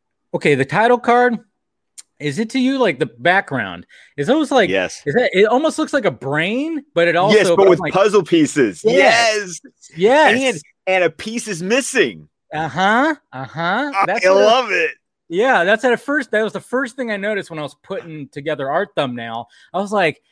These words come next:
Speaker 1: "It looks like a brain, but then also puzzle pieces." And I'm going, "That is," I went, "Wow,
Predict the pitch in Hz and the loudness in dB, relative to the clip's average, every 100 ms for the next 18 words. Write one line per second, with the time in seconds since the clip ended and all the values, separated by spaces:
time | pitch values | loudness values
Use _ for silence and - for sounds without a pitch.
0 | _ 147 151 233 - 294 190 123 196 208 | _ -4 0 0 -2 -2 -2 0 2 2
1 | 151 139 139 - _ _ - 147 185 180 | 0 -2 -4 -10 _ _ -8 -4 0 0
2 | 165 160 - 175 170 - 214 185 113 131 | -2 -4 -6 -6 -6 -4 -2 -2 -6 -6
3 | 120 123 113 123 127 135 135 131 127 _ | -6 -8 -10 -6 -6 -4 -4 -4 -6 _
4 | 143 202 175 123 - - - _ _ - | -4 0 0 -2 -8 -14 -18 _ _ -8
5 | 190 135 123 _ 147 120 80 | -4 -4 -6 _ -12 -10 -12